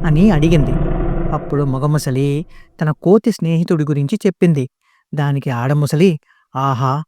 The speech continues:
ఈ మామిడి పండ్లు ఇంత మధురంగా ఉంటే ప్రతిరోజు తీయటి మామిడి పళ్ళు తినే ఆ కోతి గుండె ఎంత తీయగా ఉంటుందో కదా" అని అనుకుని, "నాకు ఖచ్చితంగా కోతి గుండె కావాల్సిందే, లేకుంటే నేను ఆహారం ముట్టుకోను"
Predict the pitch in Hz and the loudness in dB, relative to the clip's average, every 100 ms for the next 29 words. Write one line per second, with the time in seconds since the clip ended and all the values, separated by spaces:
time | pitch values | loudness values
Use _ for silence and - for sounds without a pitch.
0 | _ _ _ _ 220 214 143 165 214 220 | _ _ _ _ 0 2 4 4 4 4
1 | 220 208 196 151 165 - 151 135 135 196 | 4 4 4 2 0 -2 -2 -2 2 4
2 | 202 180 156 147 139 139 170 160 - _ | 4 4 2 0 -2 0 0 0 -6 _
3 | _ - - 147 143 151 202 226 - 208 | _ -10 -6 -4 0 2 2 2 0 2
4 | 202 226 214 156 165 185 190 180 170 156 | 2 2 2 0 2 2 2 0 0 0
5 | 165 147 - - - - 135 135 - 147 | 0 0 -4 -14 -20 -10 -8 -6 -4 -2
6 | 185 175 156 170 156 131 _ 139 123 123 | 0 0 2 4 2 -2 _ -8 -8 -6
7 | 147 151 156 165 165 156 175 180 165 147 | -2 0 2 2 2 0 2 2 2 2
8 | 165 117 - _ _ _ _ 151 151 135 | 2 0 -8 _ _ _ _ -2 -2 -2
9 | 147 180 226 143 - - - - - 160 | 0 2 2 0 -6 -18 -18 -12 -2 0
10 | 165 165 165 - 185 175 175 170 - 185 | 0 0 -2 0 2 2 2 2 2 0
11 | 190 170 170 175 156 156 165 - 170 160 | 2 0 2 2 2 2 2 2 2 2
12 | - - - - - - 156 170 175 180 | 2 -2 -2 -2 -2 0 2 2 2 4
13 | 165 156 151 156 160 185 175 151 - 190 | 4 4 4 4 4 4 4 4 2 2
14 | 180 139 | 2 2